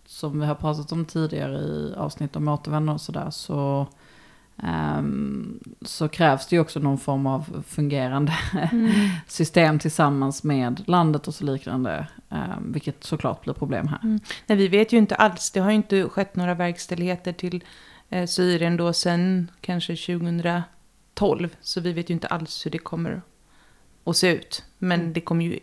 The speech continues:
Speaker 2: definitivt inte vara lätt. Eh, och det kan ju vara så att, att det kommer också vara så att, precis som Sverige, vi var de första som beviljade, eh, permanenta uppehållstillstånd till Syrien på grund av situationen. Vi kommer kanske vara landet också som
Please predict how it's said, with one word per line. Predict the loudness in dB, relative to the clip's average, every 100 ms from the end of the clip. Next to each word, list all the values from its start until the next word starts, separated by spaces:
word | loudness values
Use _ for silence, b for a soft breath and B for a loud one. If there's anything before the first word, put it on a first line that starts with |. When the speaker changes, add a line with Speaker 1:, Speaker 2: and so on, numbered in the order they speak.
| -10
Speaker 2:
definitivt | -6 -2 -2 -4 -6 -4
inte | -6 -4
vara | -4
lätt. | -2 -2 -6 _ -20 -20 b b b b
Eh, | -4 0
och | 0
det | -2
kan | 0 4 6
ju | 6
vara | 4 2
så | -2
att, | -6 -8 _ _ _ -16 -16 -10
att | -10 -8
det | -2
kommer | 6 10 10
också | 8 0 -4
vara | -4
så | -4
att, | -8 -10 -8
precis | -2 0
som | 0
Sverige, | 4 4 4 2
vi | 0
var | 0
de | -2
första | -4 -6 -4
som | -4 -4
beviljade, | -2 0 0 2 0 B B B B B B
eh, | -6 -2
permanenta | 0 2 0 0
uppehållstillstånd | 0 0 -2 -4 -2 -2 -2 -6
till | -6
Syrien | 0 0 0
på | -2
grund | 0 0 -2
av |
situationen. | -6 -6 -6 -2 -2 0 -2
Vi | -4
kommer | -4 -2 0 0
kanske | 0 0 -2
vara | -2 0 -2 -4 -20 _ _ -20 -20 -20 -20 -20 -4
landet | 6 6 6 0 -4
också | -10 -8
som | -6 -6